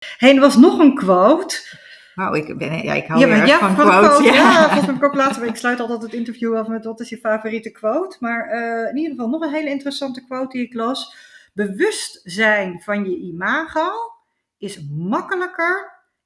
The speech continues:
Speaker 1: inspelen op vooroordelen." Dus bewustzijn van je imago is makkelijker inspelen op vooroordelen. Wat bedoel je daar precies
Speaker 2: Ja,
Speaker 1: mee?
Speaker 2: nou ja, vooroordelen hebben, dat speelt natuurlijk nu ook heel erg, hè, en dat vooral bij vrouwen. En wat, eh, wat ik zo interessant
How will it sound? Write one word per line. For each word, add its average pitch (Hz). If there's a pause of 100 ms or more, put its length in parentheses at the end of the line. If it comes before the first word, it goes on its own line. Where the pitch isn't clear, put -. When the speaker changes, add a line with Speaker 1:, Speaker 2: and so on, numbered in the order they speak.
(100)
Speaker 1:
inspelen 302
op 277
vooroordelen." 165
Dus 202
bewustzijn 208
van 202
je 185
imago 233
is 220
makkelijker 262
inspelen 233
op 202
vooroordelen. 151
Wat -
bedoel 254
je 240
daar 277
precies 156
Speaker 2:
Ja, 170
Speaker 1:
mee? 147
Speaker 2:
nou 175
ja, 165
vooroordelen 160
hebben, 160
dat 165
speelt -
natuurlijk 165
nu 185
ook 185
heel 185
erg, 190
hè, 196
en 175
dat 170
vooral 180
bij 160
vrouwen. 185 (460)
En 180
wat, 196
eh, 175
wat 185
ik 208
zo 190
interessant 208